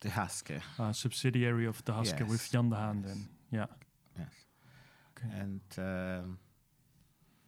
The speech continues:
Speaker 1: then I start to, to publish my works with, with, uh, Mitropa.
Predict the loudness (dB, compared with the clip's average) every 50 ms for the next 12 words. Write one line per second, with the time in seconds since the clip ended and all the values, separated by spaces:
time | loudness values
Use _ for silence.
0 | _ _ _ _ _ _ _ _ _ _ _ _ _ _ _ _ _ _ _ -18
1 | -6 0 2 4 4 4 2 2 2 2 2 2 0 -8 -12 -12 _ _ _ _
2 | _ _ _ _ _ -8 -4 -2 -2 0 0 -2 -2 0 0 0 0 0 -2 -2
3 | 0 0 2 2 2 2 0 0 -2 -6 -8 -6 -6 -6 -6 -8 _ -16 -12 -10
4 | -8 -6 -6 -6 -6 -8 -10 -14 -12 -8 -6 -4 -4 -4 -4 -2 -2 0 0 0
5 | -2 -2 -4 -4 -4